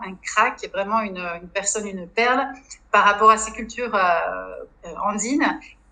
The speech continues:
Et, et j'ai découvert un monde, euh, magique,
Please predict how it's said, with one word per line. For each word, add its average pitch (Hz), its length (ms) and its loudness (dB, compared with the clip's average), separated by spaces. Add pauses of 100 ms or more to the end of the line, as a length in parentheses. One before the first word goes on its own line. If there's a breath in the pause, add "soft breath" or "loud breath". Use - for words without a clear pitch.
(200)
Et, 202 500 0
et - 20 -2
j'ai 208 140 -2
découvert 196 400 -2
un 190 100 2
monde, 226 280 -8
euh, 170 460 -8 (280)
magique, 208 440 -6